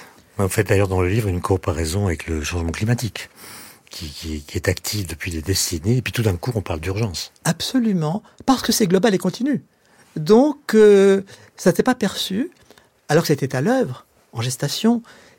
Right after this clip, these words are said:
Speaker 2: Et puis, maintenant que, euh, ça affleure, alors, ça devient sonore.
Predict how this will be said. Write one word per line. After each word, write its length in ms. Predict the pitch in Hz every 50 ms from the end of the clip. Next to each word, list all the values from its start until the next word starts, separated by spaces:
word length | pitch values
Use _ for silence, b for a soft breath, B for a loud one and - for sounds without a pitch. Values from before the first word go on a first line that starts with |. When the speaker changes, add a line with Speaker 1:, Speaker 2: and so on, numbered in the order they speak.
| b _ -
Speaker 2:
Et 100 | - 160
puis, 280 | 160 - - 190 185 - -
maintenant 500 | 147 160 196 208 - - 208 214 208 185
que, 380 | - - - - 170 156 147 - 135
euh, 140 | 127 120
ça 180 | 110 - 127 110
affleure, 460 | 110 - - 175 214 262 285 233 110
alors, 320 | 113 127 143 196 202 - - b b b b b b b b b b b b _ _
ça 320 | - - - - - 139 120
devient 220 | 110 113 131 170 165
sonore. 580 | - - - 131 120 120 117 117 120 117 104